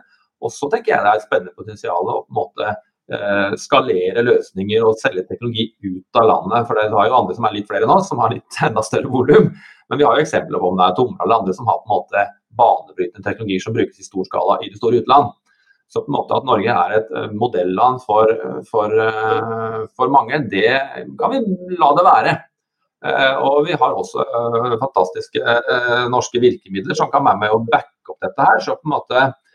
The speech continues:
vi har alt vi, vi trenger. Det vi trenger, er å på en måte løfte våre egne ambisjonsnivåer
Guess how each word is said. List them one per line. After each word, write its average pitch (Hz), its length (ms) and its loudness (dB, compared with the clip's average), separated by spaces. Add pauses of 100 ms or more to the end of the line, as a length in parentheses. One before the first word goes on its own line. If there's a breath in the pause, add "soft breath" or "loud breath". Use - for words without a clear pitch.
(520)
vi 143 120 2
har 131 220 4
alt 107 320 4
vi, 127 160 0 (240)
vi 127 180 -2
trenger. 120 380 0 (340)
Det 107 320 4
vi 143 80 6
trenger, 160 400 2
er 117 400 2
å 123 120 -2
på 156 100 -6
en - 20 -2
måte 135 380 0 (1600)
løfte - 320 0
våre 127 180 2
egne 107 300 4
ambisjonsnivåer 131 760 0